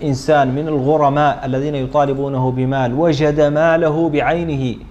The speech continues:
لا يزال ذلك المال قائما فهو أحق به، يأخذه. لنفترض أن زيد من الناس أفلس وأنا بعته منزلا،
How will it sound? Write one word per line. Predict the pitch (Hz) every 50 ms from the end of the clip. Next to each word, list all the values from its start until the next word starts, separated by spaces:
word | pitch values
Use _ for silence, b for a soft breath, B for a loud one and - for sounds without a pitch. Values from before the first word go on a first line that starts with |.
| B B B B B B -
لا | 123 143 165
يزال | 160 147 135 160 156 151
ذلك | 147 160 160 160 151 - -
المال | 139 143 156 156 151 143 139
قائما | - 151 156 160 156 170 175 175 151
فهو | 127 135 135 135 127
أحق | 113 107 - - - - - 110
به، | 101 104 98 98 - -
يأخذه. | 160 - 147 120 - 113 107 98 101 101 - - - - - - - - - - - - - - - -
لنفترض | - 151 165 170 151 - - 160 160 160 147 147
أن | 143 143 139 127
زيد | 117 160 170 156 139
من | 139 135 139
الناس | 135 135 139 160 180 170 175 - 208
أفلس | 185 127 123 107 101 - - - - - - - - - - - - B B B B B B B B B B
وأنا | - 131 - 175 170 170
بعته | 160 156 156 131 127 131 165 143 151 165
منزلا، | 160 156 143 131 113 107 110 101 101